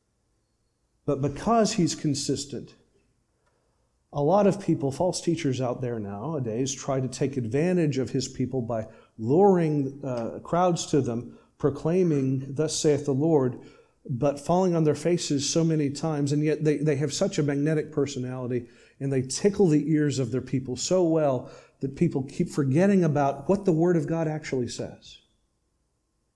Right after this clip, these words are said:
Bear this in mind. Many of us,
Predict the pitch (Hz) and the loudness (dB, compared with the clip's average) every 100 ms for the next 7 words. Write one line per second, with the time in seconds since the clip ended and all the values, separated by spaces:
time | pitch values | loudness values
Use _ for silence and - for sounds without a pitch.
0 | _ _ _ _ _ _ _ _ _ _ | _ _ _ _ _ _ _ _ _ _
1 | _ _ _ _ _ _ _ _ _ _ | _ _ _ _ _ _ _ _ _ _
2 | _ _ 135 165 180 170 - 139 123 110 | _ _ 0 2 4 0 -2 -4 -4 -6
3 | 76 - - _ _ _ _ _ _ _ | -12 -18 -20 _ _ _ _ _ _ _
4 | _ _ _ _ _ _ _ _ _ _ | _ _ _ _ _ _ _ _ _ _
5 | _ _ 156 226 233 190 175 - - - | _ _ 2 4 6 4 2 0 -6 -10